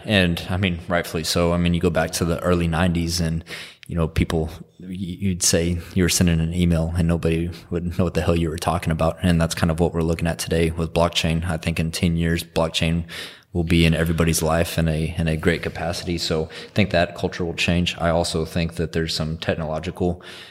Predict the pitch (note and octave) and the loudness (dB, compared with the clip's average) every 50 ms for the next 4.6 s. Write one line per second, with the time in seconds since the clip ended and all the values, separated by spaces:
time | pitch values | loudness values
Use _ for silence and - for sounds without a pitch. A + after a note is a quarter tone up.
0 | - _ - F#2 F#2+ F2+ F2 F2+ F#2 F#2 F#2 F#2 - - - - - - E2 D#2+ | -18 _ -4 0 2 2 4 4 4 4 4 2 2 0 -4 -4 -2 0 2 2
1 | D#2+ D#2+ E2 - - - - - - D#2+ D#2+ D#2+ D#2+ E2+ E2 D#2+ E2 E2 - - | 2 2 0 0 0 0 -2 -2 -2 -2 -2 -2 0 0 0 0 -2 -4 -8 -6
2 | D#2+ D#2+ D#2 D#2+ - - - E2+ F2 F#2 F2+ - F2+ E2+ C#2+ F2 F#2 F#2+ F#2+ G2 | -2 -2 -2 -2 -2 -2 -2 0 0 0 -2 -2 -2 -2 0 0 0 0 0 -2
3 | G2 - - F#2 F2+ F2 E2+ E2 D#2 D#2 - F2 F2 - - F#2+ E2+ - F#2+ F#2 | -4 -6 -4 -2 0 0 0 0 -2 -4 -4 -4 -6 -4 -4 -4 -4 0 0 2
4 | F2 E2 D#2 D#2+ D#2+ D#2+ D#2 - - - - - | 2 0 0 0 0 0 0 0 0 -2 -2 -4